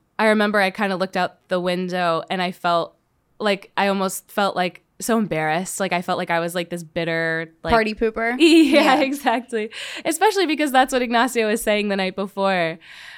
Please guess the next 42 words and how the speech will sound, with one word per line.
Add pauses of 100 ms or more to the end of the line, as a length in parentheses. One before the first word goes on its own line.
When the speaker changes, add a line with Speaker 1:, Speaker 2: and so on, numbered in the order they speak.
(120)
Speaker 1:
Um,
Speaker 2:
I'm
the
same
way,
though.
Like,
I
would
be
so
irritated
if
somebody
was
just (460)
saying
all
that
Speaker 1:
Yeah.
Speaker 2:
stuff.
I
don't
like
that
either. (100)
Speaker 1:
I
didn't
like
the
way
that
he
was
Speaker 2:
Like,
I'm
not
gonna
Speaker 1:
being
Speaker 2:
be
like,
"Yeah,